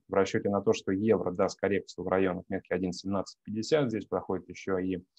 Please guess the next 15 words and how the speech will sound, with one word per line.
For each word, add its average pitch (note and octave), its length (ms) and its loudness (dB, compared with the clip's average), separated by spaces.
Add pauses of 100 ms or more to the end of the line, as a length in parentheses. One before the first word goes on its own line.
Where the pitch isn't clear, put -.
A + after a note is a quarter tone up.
(320)
не G#2 60 -4
только A#2 300 2
линия G#2 280 2
нисходящая, F2+ 720 0 (160)
м, F2+ 140 -2 (520)
восходящего G2 640 2
канала, C3 540 4
но G#2+ 180 0
еще G2+ 440 0
и F#2 40 2
линия F#2+ 460 -2
тренда B2+ 360 0
и G2 40 0
скользящая F#2+ 580 -2
средняя. F#2+ 400 -2